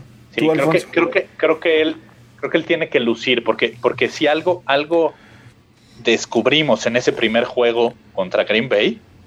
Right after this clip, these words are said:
Speaker 1: fue los pases rápidos, estos, estos rápido dentro, rápido fuera,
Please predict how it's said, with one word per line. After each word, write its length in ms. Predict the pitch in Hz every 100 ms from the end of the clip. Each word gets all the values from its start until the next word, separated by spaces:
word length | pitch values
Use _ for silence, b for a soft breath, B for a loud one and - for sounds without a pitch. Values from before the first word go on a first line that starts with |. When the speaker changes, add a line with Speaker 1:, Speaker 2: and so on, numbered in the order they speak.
| -
Speaker 1:
fue 200 | - 110
los 220 | 117 107 -
pases 640 | - 123 123 131 120 - - - _ _ - -
rápidos, 800 | - - 135 143 117 101 104 -
estos, 300 | 110 - 120 -
estos 280 | 117 117
rápido 380 | - 123 117 98
dentro, 300 | 117 117 107
rápido 340 | 113 127 113 95
fuera, 400 | - 123 98